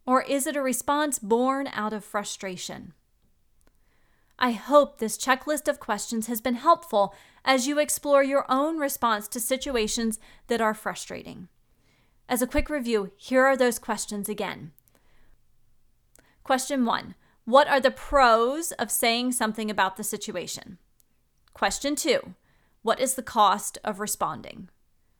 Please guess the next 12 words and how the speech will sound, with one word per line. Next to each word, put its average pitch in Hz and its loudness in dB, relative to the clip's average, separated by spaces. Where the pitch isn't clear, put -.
Question 196 -4
three, 269 -2
what 254 2
is 240 -6
the 220 -6
cost 196 0
of 185 -10
not 208 -4
responding? 160 -12
And 202 -6
question 196 -6
four, - -10